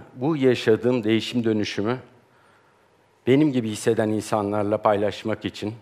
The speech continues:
onlara da yardımcı olabilmek için hemen kişisel eğitim ve koçluk kurslarına yazıldım. Bütün sertifikasyon programlarımı tamamladım. Ve yavaş yavaş bireysel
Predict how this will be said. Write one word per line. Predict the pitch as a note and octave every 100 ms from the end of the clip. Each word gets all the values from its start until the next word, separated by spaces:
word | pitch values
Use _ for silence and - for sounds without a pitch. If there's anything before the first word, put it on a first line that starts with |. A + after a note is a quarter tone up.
| _ _ _
onlara | - A#2 B2 C3 C3 A2
da | A#2 A2+
yardımcı | A2+ A2 G#2+ G#2+ G#2 A2
olabilmek | G#2+ G#2 G#2+ A2+ A2
için | F#2+ - B2 B2+ - _ _ - - _
hemen | - A#2 A#2 G#2
kişisel | - - G#2 F#2+
eğitim | G2 - G2 G2 F2 - -
ve | G2+ F#2+ F2+
koçluk | G2+ - - F2+
kurslarına | G2 - - F2+ E2+ E2+
yazıldım. | F2 D#2+ F2+ F2 G2
Bütün | G2 G2+
sertifikasyon | F2 - E2+ - - F2+ - F#2
programlarımı | - F2+ F2 E2+ E2 D#2+ D#2+ E2
tamamladım. | - G2+ F#2+ D#2 D#2+ F2 A#2+ - _ _ _ _ - - _ _ _ _ _ _ _ A#2+
Ve | C3+ - - -
yavaş | A2+ A#2 A#2+ -
yavaş | G2+ A#2+ - - - _
bireysel | G#2 G#2+ A2+ G#2+ - A#2+ A#2+